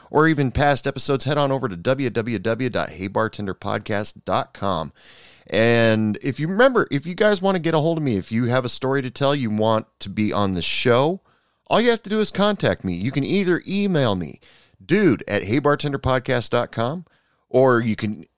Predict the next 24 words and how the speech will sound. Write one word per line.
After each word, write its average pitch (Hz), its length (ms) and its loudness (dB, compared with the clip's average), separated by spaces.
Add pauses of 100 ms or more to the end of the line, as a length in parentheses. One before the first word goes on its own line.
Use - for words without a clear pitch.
(180)
message 127 380 0
me 131 220 2
on 98 260 0
any 147 180 0
of 123 60 2
the 104 80 -2
social 110 400 -2
medias, 107 540 0
Instagram, 107 520 -4
Facebook, 104 380 -4
or 95 80 -8
TikTok. 120 720 -4
It's - 260 -6
all 117 460 4
at 110 220 -2
Hey 95 160 -4
Bartender 95 440 -2
Podcast. 147 640 -4 (1300)
Or 220 240 6
if - 80 -2
you're 185 160 4
into 196 180 0
snail 180 320 2
mail, 113 400 2